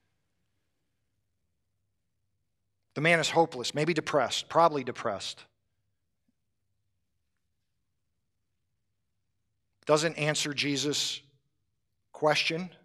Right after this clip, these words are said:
on whether he wants to be made well. He answers very pitiably, really. But of course, Christ doesn't wait for his right answer, and he doesn't wait for us to act. He just speaks the words of healing.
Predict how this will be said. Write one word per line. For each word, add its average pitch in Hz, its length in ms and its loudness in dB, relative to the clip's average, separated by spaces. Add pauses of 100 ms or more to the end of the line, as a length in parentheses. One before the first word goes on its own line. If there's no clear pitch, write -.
(100)
on 127 140 -6
whether 135 180 0
he 139 120 -4
wants 131 320 -2
to - 60 -14
be 135 120 -4
made 131 240 -4
well. 139 340 -4 (180)
He 131 120 -4
answers 151 180 -2
very 139 180 0
pitiably, 131 520 0
really. 131 440 -2 (2250)
But 170 80 4
of 175 80 2
course, 214 240 6
Christ 214 400 6
doesn't 185 360 6
wait 196 380 4
for 190 220 4
his 170 240 2 (100)
right 180 300 4
answer, 160 420 0
and 170 160 2
he 185 60 2
doesn't 175 300 2
wait 175 220 4
for 160 400 -2
us 196 200 6
to - 220 -4
act. 131 420 -2 (480)
He 190 120 0
just 185 220 2
speaks - 600 0
the 165 140 2
words 175 360 2
of 165 120 0
healing. 143 380 0